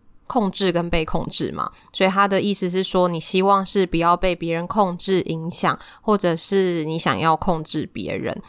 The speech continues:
所以这就会很像是主管吧。有些人想要当主管是因为他希望不要被管，他想要管别人，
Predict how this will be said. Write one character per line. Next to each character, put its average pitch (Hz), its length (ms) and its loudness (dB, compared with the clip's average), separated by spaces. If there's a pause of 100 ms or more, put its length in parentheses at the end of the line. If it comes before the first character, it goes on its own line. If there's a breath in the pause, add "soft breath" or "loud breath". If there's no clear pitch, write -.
(160 loud breath)
所 - 160 0
以 269 80 4
这 254 140 -2
就 233 220 2
会 214 260 2
很 175 280 -2
像 180 440 0
是 175 560 -2 (520 soft breath)
主 180 220 0
管 196 260 4 (140)
吧。 - 240 -2 (280)
有 175 160 0
些 233 220 4
人 180 380 2
想 160 220 -2
要 160 160 0
当 170 260 0
主 151 220 -6
管 - 280 0
是 170 200 -2
因 175 260 -4
为 170 240 2 (320 loud breath)
他 - 160 -2
希 180 220 0
望 180 180 4
不 160 120 -6
要 156 140 2
被 160 160 2
管， - 320 0 (480)
他 185 120 4
想 165 120 2
要 160 60 4
管 - 240 0
别 131 260 -4
人， 156 260 -2